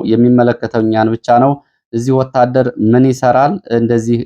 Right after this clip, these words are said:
እያላችሁና እንደዚህ አይነት አካሄድ እያላችሁ እየቀ-፣ እየቀላቀላችሁ እየደባለቃችሁ፣ እ፣ ፓርቲውን ለከፋ ችግር ዳርጋችሁታል፣ ለውድቀት አጋልጣችሁናል በሚል አለም ገብረ ዋህድ ለሞንጆሪኖ ምላሽ መስጠቱ ነው የታወቀው።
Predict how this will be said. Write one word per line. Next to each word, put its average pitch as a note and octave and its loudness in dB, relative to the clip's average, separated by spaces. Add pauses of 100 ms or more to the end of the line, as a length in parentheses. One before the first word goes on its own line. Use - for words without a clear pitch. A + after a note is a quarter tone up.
እያላችሁና A#2 0
እንደዚህ A2+ -2
አይነት A2+ -2
አካሄድ A#2 -2
እያላችሁ G#2+ 0
እየቀ-፣ G#2+ -2
እየቀላቀላችሁ A2 0
እየደባለቃችሁ፣ G#2+ 0 (540)
እ፣ A#2+ 0 (140)
ፓርቲውን A#2+ 0
ለከፋ A#2+ -4 (120)
ችግር A2+ -4 (240)
ዳርጋችሁታል፣ A2 0
ለውድቀት A2+ 0 (140)
አጋልጣችሁናል A2 -2
በሚል G#2+ 0 (160)
አለም G#2 0
ገብረ G2+ -2
ዋህድ A2 -2
ለሞንጆሪኖ G#2 0 (120)
ምላሽ G2+ 0
መስጠቱ G2+ -8
ነው G2 0 (360)
የታወቀው። A#2+ 0